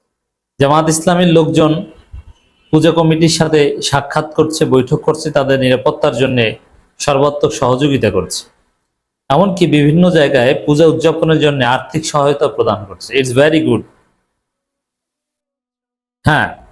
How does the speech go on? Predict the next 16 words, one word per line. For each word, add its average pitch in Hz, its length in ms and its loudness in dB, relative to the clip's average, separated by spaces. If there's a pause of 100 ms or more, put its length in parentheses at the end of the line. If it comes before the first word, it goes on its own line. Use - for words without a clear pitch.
(960)
কিন্তু 147 180 2
এখানে 165 360 2 (260)
সরই 180 400 4
যে 190 60 6 (100)
বিষয়টা 156 360 0
খেয়াল 135 200 0
রাখা 113 180 -2
দরকার, 110 400 0
জামাতের 156 460 0
মধ্যেও 180 360 2
এখন 156 240 -2 (1500)
এটা 196 240 0 (300)
বাস্তব 143 340 0 (280)
যে 120 100 4 (400)
ক্ষমতার 143 440 0
কাছাকাছি 139 480 0